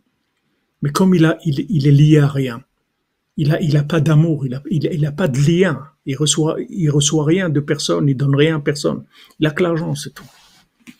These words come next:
Rabbeinu dit, bien que, que, que, que l'argent, c'est, c'est, c'est, c'est quelque chose de terrible,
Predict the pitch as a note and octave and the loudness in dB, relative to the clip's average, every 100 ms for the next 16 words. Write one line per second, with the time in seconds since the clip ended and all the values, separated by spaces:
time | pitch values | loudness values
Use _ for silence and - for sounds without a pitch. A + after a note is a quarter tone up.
0 | _ _ _ _ C#3 C3+ E3+ F3+ D#3+ F#3+ | _ _ _ _ -2 4 6 6 4 4
1 | F3 - - _ _ - C3 F3+ G3 G3 | 2 -2 -16 _ _ -6 4 4 4 4
2 | E3+ D#3+ D#3+ D#3+ C#3+ D3 C#3+ C3 C3 - | 4 4 2 0 0 0 -2 -2 -6 -10
3 | _ _ _ _ _ _ _ _ _ - | _ _ _ _ _ _ _ _ _ -20
4 | - - C#3+ C3+ B2 E3 E3+ C#3+ - _ | -4 4 6 4 4 2 2 -2 -8 _
5 | _ - E3+ D3 D3+ - D#3+ C#3 C3 - | _ 0 4 2 2 2 2 0 -2 -6
6 | - - _ - - B2+ - D#3 - D3 | -12 -20 _ -2 -2 -2 -2 -2 0 0
7 | D3 C#3+ - E3+ B2 D3 D3 F3 A#3 F3 | 0 -2 2 0 2 2 6 4 6 2
8 | B2 G#2+ | -2 -6